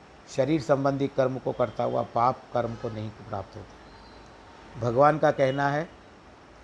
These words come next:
कि सब में ब्रह्म देखते हैं, कौन सी इच्छाएं रखेंगे, किसकी आशा करेंगे। उनके मन में और अंतकरण को जीत लिया है। विषय और पदार्थों का त्याग केवल शरीर के निर्वाह के लिए कर्म करते हैं।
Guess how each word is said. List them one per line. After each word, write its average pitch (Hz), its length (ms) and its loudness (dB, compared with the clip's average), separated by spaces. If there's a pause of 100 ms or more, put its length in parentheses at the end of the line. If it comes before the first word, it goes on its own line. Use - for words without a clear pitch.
(460)
कि 147 100 -4
सब 160 400 0
में 165 360 2
ब्रह्म 139 300 2
देखते 135 460 -2
हैं, 147 200 0 (300)
कौन 151 200 2
सी 156 140 -6
इच्छाएं 120 460 -6
रखेंगे, 98 480 -8 (1120)
किसकी 160 300 0
आशा 135 300 2
करेंगे। 101 440 -4 (840)
उनके 143 260 0
मन 135 180 2
में 147 160 0
और 147 120 6
अंतकरण 139 480 0
को 131 160 -4
जीत 135 320 -6
लिया 110 280 -4
है। 95 240 -12 (600)
विषय 139 300 0
और 147 160 4
पदार्थों 135 500 -2
का 135 120 -4
त्याग 135 280 -4
केवल 131 340 -8
शरीर 131 420 -6
के 123 60 -6
निर्वाह 117 340 -6
के 120 180 -8
लिए 127 260 -6 (540)
कर्म 143 240 4
करते 117 360 -2
हैं। 135 180 -8